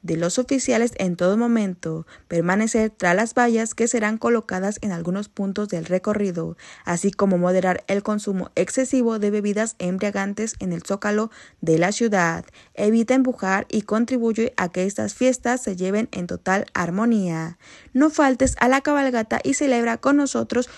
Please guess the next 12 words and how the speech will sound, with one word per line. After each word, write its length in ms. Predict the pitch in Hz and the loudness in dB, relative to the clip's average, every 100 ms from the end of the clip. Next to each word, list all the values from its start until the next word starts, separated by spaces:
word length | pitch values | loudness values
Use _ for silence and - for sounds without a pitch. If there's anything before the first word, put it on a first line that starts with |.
| - | -10
doscientos 480 | - 175 196 220 240 | -6 -2 0 2 0
catorce 440 | 190 190 208 - 226 | -2 0 0 0 2
años 300 | 226 214 208 | 2 2 2
de 80 | |
historia 540 | 247 - 254 240 240 - | 0 0 0 2 2 2
y 140 | 220 | 2
el 100 | 233 | 4
legado 340 | 220 208 220 214 | 2 2 0 0
de 120 | 185 | 0
nuestros 360 | 175 190 190 | -2 -6 -2
héroes 300 | 202 220 233 | 2 2 2
nacionales. 1300 | 208 170 190 262 254 220 175 160 160 160 165 - - | 0 2 2 2 2 2 0 0 -2 -4 -6 -12 -16